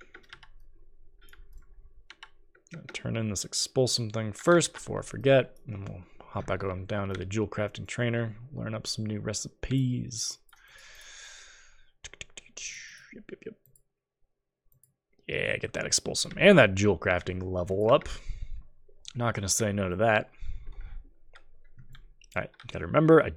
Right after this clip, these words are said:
don't have <laughs> slow fall or levitate, I suppose, keybound on this account. Something I should probably fix at some point. Whatever. Take a couple extra seconds getting down.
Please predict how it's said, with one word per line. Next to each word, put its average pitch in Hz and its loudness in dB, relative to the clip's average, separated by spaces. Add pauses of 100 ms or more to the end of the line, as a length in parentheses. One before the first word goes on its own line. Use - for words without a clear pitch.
don't 127 8
have 117 4 (580)
<laughs> - 12
slow 123 12
fall 113 8
or 90 -4 (320)
levitate, 104 0
I 95 -2
suppose, 98 -2 (280)
keybound 107 6
on 98 -4
this 92 -2
account. 156 4 (1200)
Something - -8
I - -6
should - -8
probably 87 0
fix - -4
at - -10
some 90 -4
point. 90 -6 (1500)
Whatever. 87 -6 (800)
Take 85 -8
a - -8
couple 90 -6
extra - -4
seconds 95 -2
getting - -8
down. 95 -8